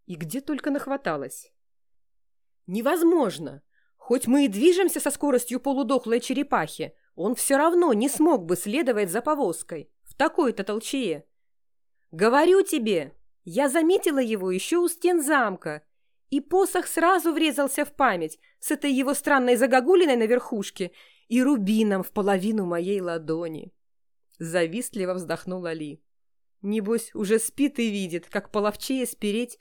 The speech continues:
понравившуюся ей безделушку. Надо признаться,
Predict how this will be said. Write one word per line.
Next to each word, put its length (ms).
понравившуюся 920
ей 260
безделушку. 840
Надо 260
признаться, 720